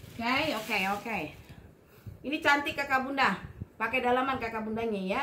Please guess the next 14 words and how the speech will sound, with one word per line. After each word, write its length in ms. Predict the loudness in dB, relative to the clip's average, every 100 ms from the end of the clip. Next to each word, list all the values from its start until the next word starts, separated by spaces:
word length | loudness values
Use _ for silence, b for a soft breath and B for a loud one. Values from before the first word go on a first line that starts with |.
| -2
Cuman 240 | -4 -4 -4
nih 240 | -4 -4
L 160 | -2 -4
D-nya, 400 | -2 -2 -2 -2
L 100 | -4
D 80 | -4
kecil. 400 | -6 -4 -2 -2 -4 B B B
L 160 | 0 2
D 140 | 0
sampai 320 | -2 -2 -2
dengan 240 | -2 -2 -2
sembilan 560 | -4 -2 0 2 0
puluh, 400 | 0 4 6 6 2 -12 -20 -20 -18 -12
ya, 240 | -4 -4